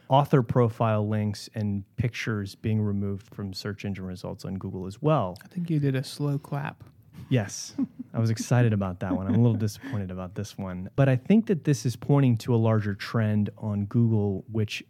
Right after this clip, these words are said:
Speaker 1: I hope continues, which is sort of cleaning up,
Speaker 2: Hmm.
Speaker 1: in my opinion, the search engine result pages, which have just been sort of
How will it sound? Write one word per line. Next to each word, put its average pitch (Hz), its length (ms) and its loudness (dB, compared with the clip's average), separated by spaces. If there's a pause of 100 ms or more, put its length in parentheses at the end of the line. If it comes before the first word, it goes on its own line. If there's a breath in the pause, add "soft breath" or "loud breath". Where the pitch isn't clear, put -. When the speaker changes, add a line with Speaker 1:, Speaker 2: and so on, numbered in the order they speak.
Speaker 1:
I 104 120 -6
hope 175 400 0
continues, 101 720 -4
which - 240 -8
is 110 100 -4
sort 160 220 -2
of 131 160 -2
cleaning 135 460 4
up, 98 260 -6 (380)
Speaker 2:
Hmm. 147 240 4
Speaker 1:
in 120 140 6
my 123 160 6
opinion, 104 560 -2
the 110 60 -4
search 117 300 0
engine 104 220 -4
result 98 360 -8
pages, 98 420 -10 (420 soft breath)
which 127 160 4
have 113 160 2
just - 240 -2
been 110 140 2
sort 113 180 0
of 101 100 -2